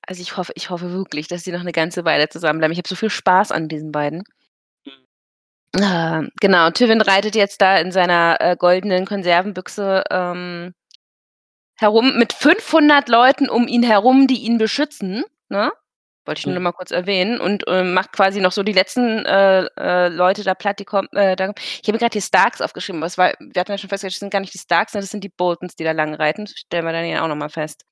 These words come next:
Speaker 1: Also jedenfalls die letzten Nordmänner.
Speaker 2: Die letzten Nordmänner.
Speaker 1: Mach-,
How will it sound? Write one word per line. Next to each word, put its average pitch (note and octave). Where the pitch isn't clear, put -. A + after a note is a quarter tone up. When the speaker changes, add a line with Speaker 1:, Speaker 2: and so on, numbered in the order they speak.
Speaker 1:
Also A3+
jedenfalls B3+
die G#3+
letzten G#3+
Nordmänner. E3+
Speaker 2:
Die A2
letzten -
Nordmänner. -
Speaker 1:
Mach-, F3+